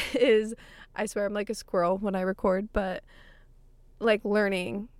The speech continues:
from professionals was really, really beneficial to my mental health, because then I could always, like, relate it back to what was true and, like,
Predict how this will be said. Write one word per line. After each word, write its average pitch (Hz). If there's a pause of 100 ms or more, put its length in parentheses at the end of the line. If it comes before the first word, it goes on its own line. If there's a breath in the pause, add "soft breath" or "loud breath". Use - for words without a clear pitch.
(160)
from 202
professionals 190
was 196
really, 190
really 190
beneficial 190
to 226
my 233
mental 240
health, 233
because 202
then 190
I 190
could 208
always, 196
like, 190 (300)
relate 190
it 185
back 190
to 196
what 180
was 190
true 196
and, 220 (280)
like, 180